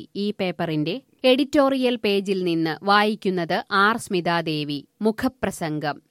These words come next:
ന്യായവില മരുന്നുകടകൾ വ്യാപകമാക്കണം.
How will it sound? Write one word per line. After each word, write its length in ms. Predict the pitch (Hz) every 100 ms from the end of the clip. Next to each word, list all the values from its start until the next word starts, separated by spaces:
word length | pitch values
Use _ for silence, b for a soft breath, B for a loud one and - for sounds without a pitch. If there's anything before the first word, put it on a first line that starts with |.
| _
ന്യായവില 680 | 254 269 269 302 302 302 269 240 -
മരുന്നുകടകൾ 840 | 214 220 247 254 226 196 180 175 160 196
വ്യാപകമാക്കണം. 1000 | 226 226 240 233 214 170 160 165 160